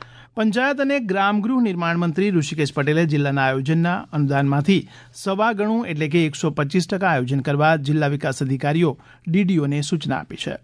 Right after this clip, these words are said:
ગાંધીનગરમાં ડીડીઓ પરિષદમાં તેમણે ગ્રામ્ય સ્તરે ચાલી રહેલી વિકાસલક્ષી યોજનાઓની પ્રગતિની સમીક્ષા કરી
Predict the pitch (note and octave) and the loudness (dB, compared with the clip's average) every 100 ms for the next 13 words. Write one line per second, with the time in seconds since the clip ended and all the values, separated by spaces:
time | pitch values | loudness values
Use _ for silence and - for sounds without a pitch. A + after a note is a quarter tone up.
0 | - - - - - F3+ G3 G3+ G#3 G#3+ | -18 -20 -20 -20 -12 -4 0 2 2 2
1 | A3 G#3 F#3+ G3 F3+ D3+ E3 D#3 E3+ F3 | 0 0 0 0 0 0 0 2 0 0
2 | D#3+ D3 D3 D#3 D3+ C#3+ E3+ E3+ D#3+ E3 | -2 0 0 2 0 0 0 2 0 2
3 | E3+ E3+ F3 D3 D3+ C3+ - C#3 - C#3+ | 0 2 0 0 -2 -2 -2 -4 -2 0
4 | C#3+ C3+ D3 D3+ E3 D#3+ C3+ C#3 C#3+ D3+ | 0 0 0 2 0 -2 -2 0 0 0
5 | - C#3 - C#3 F3+ F3+ | 0 -2 -2 -2 0 0